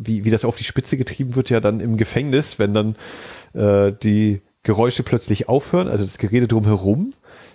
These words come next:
dann aber noch laut weitergesprochen wird und dann eben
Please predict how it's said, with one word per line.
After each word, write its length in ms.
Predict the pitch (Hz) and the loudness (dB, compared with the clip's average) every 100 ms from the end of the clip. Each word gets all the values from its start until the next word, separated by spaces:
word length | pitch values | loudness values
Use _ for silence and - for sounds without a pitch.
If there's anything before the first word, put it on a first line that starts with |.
| _ - _ - | _ -20 _ -2
dann 160 | 113 | 0
aber 140 | 120 117 | 2 2
noch 180 | 113 117 | 0 2
laut 340 | 107 127 117 | 2 2 2
weitergesprochen 760 | 113 135 151 147 - 151 156 | 0 2 0 -2 -2 -2 0
wird 240 | 147 165 - | 0 0 -2
und 280 | - 107 113 | -4 -2 0
dann 180 | 107 | 0
eben 440 | 117 127 123 127 | 0 0 0 -2